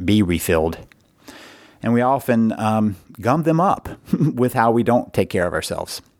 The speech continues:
So many people over the holiday seasons will stop sleeping well because they're busy running around. They'll stop exer-, stop exercising because there's only so much time in a day. They'll stop eating well because there's so many opportunities for eating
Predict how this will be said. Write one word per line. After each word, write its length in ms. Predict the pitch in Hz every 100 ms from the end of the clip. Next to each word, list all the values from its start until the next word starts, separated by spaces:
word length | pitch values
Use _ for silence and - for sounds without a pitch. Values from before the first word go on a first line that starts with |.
| -
So 100 | 139
many 140 | 151
people 280 | 143 131 123
over 140 | 120 107
the 80 |
holiday 340 | 107 117 110 107
seasons 440 | 101 85 85 87
will 240 | 101 107 92 - - - _
stop 320 | - 127 113
sleeping 380 | - 107 101 95
well 340 | 92 90 90 - _ _ _ _ _
because 200 | - 110
they're 100 | 113
busy 360 | 98 98 98
running 320 | 92 95 101 98
around. 400 | 87 85 87 85 _ _ _
They'll 100 | 123
stop 300 | - 135 127
exer-, 300 | 107 - -
stop 260 | - 120 113
exercising 580 | 107 98 101 90 95
because 280 | 101 101 101
there's 140 | 104 101
only 180 | 104
so 120 | 104 110
much 200 | 104 -
time 180 | 98
in 80 | 107
a 60 | 107
day. 280 | 85 80 85 _ - - - -
They'll 100 | 143
stop 260 | 147 120
eating 300 | - 127 131
well 240 | 101 85 95
because 400 | 98 107 104 95
there's 220 | 104 98
so 100 | 120
many 220 | 120 107
opportunities 680 | 95 - - 139 113 80 85
for 160 | - -
eating 420 | 101 98 90